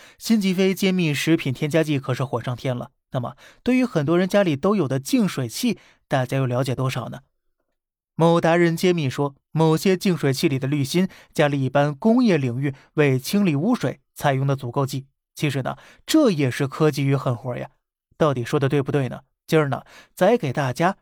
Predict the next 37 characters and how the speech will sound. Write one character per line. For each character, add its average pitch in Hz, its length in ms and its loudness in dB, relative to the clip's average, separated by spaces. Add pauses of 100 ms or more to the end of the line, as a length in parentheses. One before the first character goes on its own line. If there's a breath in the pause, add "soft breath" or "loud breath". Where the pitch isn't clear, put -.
(180)
深 175 320 0
入 233 200 2
解 135 180 -6
读 123 160 -6
一 123 80 -6
下。 - 220 -12 (1000)
市 226 200 2
面 202 180 4
上 180 180 2
的 160 200 6
净 165 180 0
水 135 140 -4
器 - 400 -6
从 180 360 0
几 202 220 -2
百 - 240 -4 (220)
到 131 240 2
七 - 180 -4
八 147 180 2
千、 160 240 0 (260 loud breath)
一 151 120 0
万 139 180 2
多 131 120 -4
的 127 80 -4
都 139 160 2
有， 123 180 -6 (260)
区 - 220 2
别 170 180 4
真 214 160 2
的 226 120 0
很 120 180 -6
大 127 180 0
吗？ - 140 -10 (320)
答 131 120 2
案 131 140 0
是 135 140 -8
啊， 127 100 -8